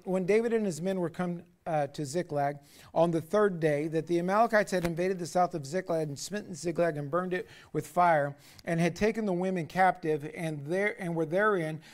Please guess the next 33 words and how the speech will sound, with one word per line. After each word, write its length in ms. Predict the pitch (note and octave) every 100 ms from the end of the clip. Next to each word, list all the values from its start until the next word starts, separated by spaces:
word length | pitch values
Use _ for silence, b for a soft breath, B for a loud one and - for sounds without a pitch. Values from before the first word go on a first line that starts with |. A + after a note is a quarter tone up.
| B D3+
They 140 | F3
slew 320 | E3+ G3+ A#3
not 260 | B3 A#3 F3
any, 300 | E3 D#3 D#3+
either 320 | F3+ E3+ E3+
great 200 | E3+ F#3+
or 60 | G3
small, 300 | E3+ E3 D#3
but 120 | D3
carried 280 | E3+ F#3+ F#3+
them 160 | F#3+
away 400 | D#3 C#3+ D3 D3 -
and 120 | C#3
went 160 | D#3+
on 100 | E3+
their 120 | E3 D#3
way. 180 | D3
So 160 | - D3+
David 340 | C#3+ F#3 G#3
and 140 | G3+ F#3+
his 160 | D3
men 180 | E3 F3+
came 460 | - - A3+ G3 D3+
to 140 | F3
the 100 | D#3+
city, 380 | - G3 F3 C#3 B B
and 140 | E3 E3
behold, 400 | D3+ F3 G#3+ G3+
it 60 |
was 180 | E3+ C#3
burned 260 | F3 F#3+ F3+
with 160 | E3+
fire, 440 | - F3+ E3 D#3